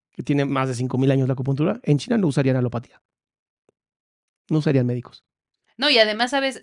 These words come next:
Speaker 2: Se ha visto casos clínicos de las consecuencias más graves y, y más
Speaker 1: Cuéntales,
Speaker 2: frecuentes
Speaker 1: cuéntales, cuéntales, cuéntales.
Speaker 2: de la acupuntura, que es neumotórax, o sea, que si es muy grande la aguja, pueda llegar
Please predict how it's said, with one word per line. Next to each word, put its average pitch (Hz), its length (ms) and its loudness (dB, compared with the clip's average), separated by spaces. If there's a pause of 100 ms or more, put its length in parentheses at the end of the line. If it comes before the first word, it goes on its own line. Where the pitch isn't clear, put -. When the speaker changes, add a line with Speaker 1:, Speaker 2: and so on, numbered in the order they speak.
Speaker 2:
Se 226 140 -2
ha 226 40 4
visto 247 320 -6
casos 220 300 -4
clínicos 208 680 -8
de 190 200 -4
las 185 220 -2
consecuencias 196 640 -6
más 196 260 -6
graves 185 480 -4
y, 175 240 -12
y 180 120 -10
más 175 280 -6
Speaker 1:
Cuéntales, 190 220 -2
Speaker 2:
frecuentes 196 340 -2
Speaker 1:
cuéntales, 160 260 -10
cuéntales, - 0 -
cuéntales. 175 260 -16
Speaker 2:
de 208 140 2
la 190 180 4
acupuntura, 190 720 -4
que 202 140 -4
es 196 140 -8
neumotórax, 202 1000 -2
o 196 80 -8
sea, 196 220 2
que 185 420 -4
si 214 280 -4
es 214 120 -2
muy 254 200 -6
grande 226 280 -4
la 220 120 -6
aguja, 202 460 -6
pueda 208 280 0
llegar 190 500 0